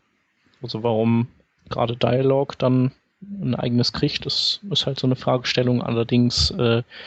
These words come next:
finde ich's eine gute Idee, solche Ele-, solchen Elementen eigene,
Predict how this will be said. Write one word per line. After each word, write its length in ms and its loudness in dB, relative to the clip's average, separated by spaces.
finde 260 2
ich's 380 0
eine 220 0
gute 520 -2
Idee, 840 0
solche 420 0
Ele-, 320 0
solchen 320 -2
Elementen 880 2
eigene, 760 0